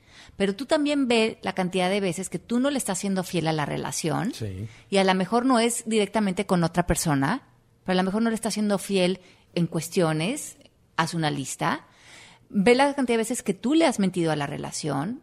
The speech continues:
Speaker 1: ve la
Speaker 2: Ujú.
Speaker 1: cantidad de veces en que tú te has equivocado en la relación o te has equivocado. Porque si tú te paras, porque es lo que hacemos mucho, que yo me paro en la posición como si yo fuera la Madre Teresa de Calcuta y le
Speaker 2: Sí,
Speaker 1: exijo al
Speaker 2: claro,
Speaker 1: otro
Speaker 2: sí, sí, sí.
Speaker 1: perfección.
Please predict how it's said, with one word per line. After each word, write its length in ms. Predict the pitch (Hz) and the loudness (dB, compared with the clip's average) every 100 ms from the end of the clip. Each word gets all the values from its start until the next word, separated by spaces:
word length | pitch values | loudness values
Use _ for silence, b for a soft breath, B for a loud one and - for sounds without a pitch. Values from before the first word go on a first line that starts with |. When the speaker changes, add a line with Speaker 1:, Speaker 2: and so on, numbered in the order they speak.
| - | -4
Speaker 1:
ve 140 | 185 | 0
la 80 | 220 | 0
Speaker 2:
Ujú. 40 | 220 | 0
Speaker 1:
cantidad 300 | 202 196 185 | 0 0 0
de 100 | 190 | 0
veces 300 | 185 190 196 | 0 -2 -2
en 120 | 180 | -2
que 80 | 175 | -2
tú 480 | - - 226 262 285 | -6 -2 0 2 0
te 80 | - | 0
has 120 | 196 | 0
equivocado 760 | 202 - 165 156 - 139 139 180 | 0 -2 -2 0 2 2 0 -2
en 80 | 156 | -4
la 100 | 143 | -4
relación 600 | 143 139 131 156 147 196 | -6 -8 -8 -6 -4 -6
o 40 | |
te 100 | 180 | -6
has 80 | 147 | -10
equivocado. 520 | 165 147 139 143 156 - b b b b - | -10 -10 -6 -4 -6 -8 b b b b -4
Porque 300 | 233 233 240 | -4 -2 -6
si 160 | 269 | -8
tú 240 | - - 339 | -10 -10 -6
te 120 | 466 | -6
paras, 500 | 466 294 247 214 - | 0 0 2 -2 -6
porque 200 | 196 175 | -12 -8
es 60 | 170 | -8
lo 80 | 190 | -8
que 80 | |
hacemos 260 | 175 180 170 | -6 -6 -6
mucho, 260 | 170 - 190 | -6 -6 -6
que 120 | 160 | -2
yo 140 | 175 | 0
me 80 | 208 | 0
paro 200 | 202 196 | 2 2
en 60 | 190 | 2
la 80 | 180 | -2
posición 320 | 165 156 185 | -4 -6 -4
como 180 | 190 170 | -4 -4
si 80 | 175 | -4
yo 60 | |
fuera 200 | 160 190 | -4 -2
la 80 | 180 | 0
Madre 240 | 160 165 180 | 0 0 2
Teresa 320 | 165 151 175 | 0 0 0
de 80 | 160 | 0
Calcuta 640 | 151 151 180 165 147 147 | -2 0 -2 2 2 2
y 80 | 180 | 2
le 100 | 160 | 2
Speaker 2:
Sí, 40 | 120 | 0
Speaker 1:
exijo 360 | - 196 113 | 0 2 6
al 80 | 208 | 8
Speaker 2:
claro, 160 | 208 117 | 8 6
Speaker 1:
otro 120 | 113 | 4
Speaker 2:
sí, 40 | |
sí, 0 | |
sí. 60 | - | 4
Speaker 1:
perfección. 640 | 98 101 92 202 175 165 | 2 0 2 4 4 4